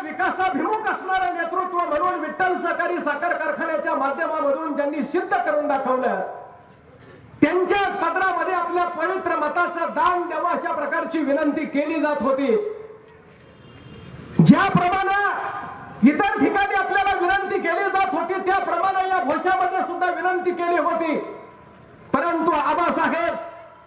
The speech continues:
याच विचारपीठावरून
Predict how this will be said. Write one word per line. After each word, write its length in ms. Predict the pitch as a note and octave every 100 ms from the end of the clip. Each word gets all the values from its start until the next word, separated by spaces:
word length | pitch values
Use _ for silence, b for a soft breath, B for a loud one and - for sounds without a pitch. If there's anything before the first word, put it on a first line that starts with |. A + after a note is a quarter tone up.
| - - - - - - - - - -
याच 480 | G#3 E4+ G4+ - F#4
विचारपीठावरून 1120 | F4+ F4 G4+ G4 F4+ G4 F#4+ F#4 G4 G#4 F#4